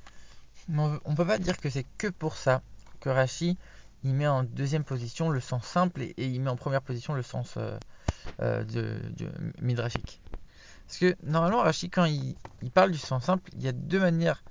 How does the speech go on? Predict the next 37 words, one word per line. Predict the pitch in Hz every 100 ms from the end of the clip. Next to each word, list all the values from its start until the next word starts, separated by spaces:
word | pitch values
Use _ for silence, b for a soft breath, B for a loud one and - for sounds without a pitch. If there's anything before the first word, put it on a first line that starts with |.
| b b b -
deux | - 175
expressions | 170 156 147 170
qui | 139
reviennent. | 131 117
Soit | 117 196
il |
dit | 170 175
upshuto | 151 - 135 123 170 277 - b b b b b b -
et | 127
son | - 196
sens | 208 156 135
simple, | - 185 262 -
soit | - 202
il | 202
dit |
upshuto | 220 - 214 285
shel | - 208
mikra, | 185 156
le | 151
sens | 196 - 185
simple | - 285 285 185 b b -
du | 156 160
texte. | 165 - - - b b b b b -
Et | 170
ici, | 175 - 302 359 -
il | 151
dit | 175
pas | 175 370 - - - - -
pshuto | - 180 175
shel | 180 165
mikra, | 151 - 127 -
il |
dit | 156
upshuto, | 240 233 - 202 262 214 -
son | - 208
sens | 190 185
simple. | - - 135